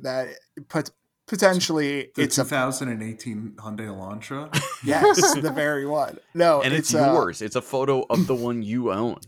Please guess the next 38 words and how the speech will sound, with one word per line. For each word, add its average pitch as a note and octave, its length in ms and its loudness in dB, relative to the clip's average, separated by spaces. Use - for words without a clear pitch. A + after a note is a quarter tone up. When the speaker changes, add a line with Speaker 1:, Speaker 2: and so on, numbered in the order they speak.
Speaker 4:
which G2+ 180 -8
is G2+ 120 -4
crazy. G#2+ 540 -2
Speaker 1:
<laughs> - 40 -20
It's, C#3+ 260 -6
it's E3 140 -4
spec-, - 340 -6
yeah, C#3+ 220 0
it's, - 120 -12
it's, A#2 280 -14
uh, G#2+ 360 -8
periwinkle. G#2 800 -8
Um, B2 320 -2
Speaker 4:
Yeah. A2+ 160 -4
Speaker 1:
no, D#3 460 4
it's, C#3+ 400 -2
it's D3 140 -4
a D3+ 60 0
Porsche, C#3+ 720 -2
uh, A#2+ 400 0
and B2+ 280 -6
it C3+ 260 -6
goes C#3 280 -2
from C3 200 -6
zero D#3+ 440 -2
to D#3 160 -6
a C3 60 -2
hundred C#3+ 380 -6
kilometers C3+ 540 -6
per A#2+ 240 -10
hour G#2+ 320 -2
in A2 280 -10
one A#2+ 220 -8
point A#2+ 300 -12
nine G#2+ 340 -8
seconds. F2+ 800 -10
Um, G#2+ 480 -4
and A#2 440 -4